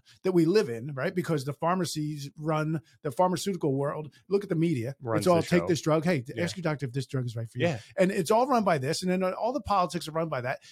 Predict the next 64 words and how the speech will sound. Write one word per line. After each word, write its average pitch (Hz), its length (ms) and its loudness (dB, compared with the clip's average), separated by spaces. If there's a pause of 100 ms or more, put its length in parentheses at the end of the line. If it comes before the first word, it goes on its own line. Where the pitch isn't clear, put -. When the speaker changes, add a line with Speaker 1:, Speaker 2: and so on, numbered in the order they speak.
Speaker 1:
If 196 140 -2
you 208 80 0
go 247 180 8
anywhere, 190 400 2
the 175 160 0
biggest 165 380 0
lobbyists 156 540 -2
are 160 40 -4
for 151 140 -6
the 147 80 -4
medical 165 320 -4
groups, 113 340 -12
which 147 220 -6
run 180 200 0
the 156 120 -8 (100)
pharmacy, 143 360 -4
which, 139 120 -8 (140)
pharmaceutical 143 600 -4
world, 131 220 -4 (220)
which 165 180 2
is 151 140 4
the 156 100 4
oil 185 300 8
business, 135 340 -4
because 147 320 -2
all 147 260 -2
pharmaceuticals 147 640 -4
are 131 40 -10
based 143 240 -4
on 139 120 -2
oil-based 135 460 -2
petroleum 139 380 -4
products. 139 320 -2
And 143 80 -10
then 156 160 -8
it 165 120 -6
just 175 280 -2
is 196 180 0
all 214 200 2
Speaker 2:
It's 233 100 -2
just - 20 -10
a 233 60 2
Speaker 1:
encompassing. 220 300 -2
Speaker 2:
circle. 98 280 -6
Speaker 1:
So 226 100 0
we 285 120 2
live 277 320 -2
in 330 120 -2
that 302 220 -4
world 226 440 -2 (240)
and 202 160 2
we 214 100 -2
listen 247 380 -2
to - 80 -8
that 185 100 -2
world. 143 220 -8
Take 190 160 -4
the 190 80 0
last 180 220 0
couple 175 200 -4
of 165 60 2
years 180 180 0
with 131 120 -4
the, 120 80 -8